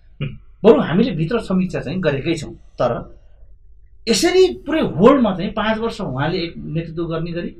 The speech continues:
Speaker 1: उम्।
Speaker 2: र सबै पार्टीको चाहिँ नि ब-, सा-, साथीहरू, सरकारमा भएका साथीहरू त्यहाँ केन्द्रित हुने भनेर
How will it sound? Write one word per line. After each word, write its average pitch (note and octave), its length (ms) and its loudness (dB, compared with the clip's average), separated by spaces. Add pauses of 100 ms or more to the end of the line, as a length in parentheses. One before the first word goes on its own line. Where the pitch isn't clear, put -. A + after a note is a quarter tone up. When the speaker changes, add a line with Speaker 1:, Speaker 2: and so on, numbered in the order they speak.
Speaker 1:
उम्। E3+ 340 -4
Speaker 2:
र A#3 40 2
सबै F#4+ 520 0
पार्टीको G#3 420 0
चाहिँ F#3+ 160 -2
नि A3+ 120 -2
ब-, C#3+ 320 -4
सा-, D#3+ 260 -2
साथीहरू, E3+ 500 -4
सरकारमा E3 480 -2
भएका C3 300 -4
साथीहरू C3+ 360 -8
त्यहाँ F3 200 -8
केन्द्रित C#3+ 280 -8
हुने B2+ 220 -6
भनेर A#2 340 -10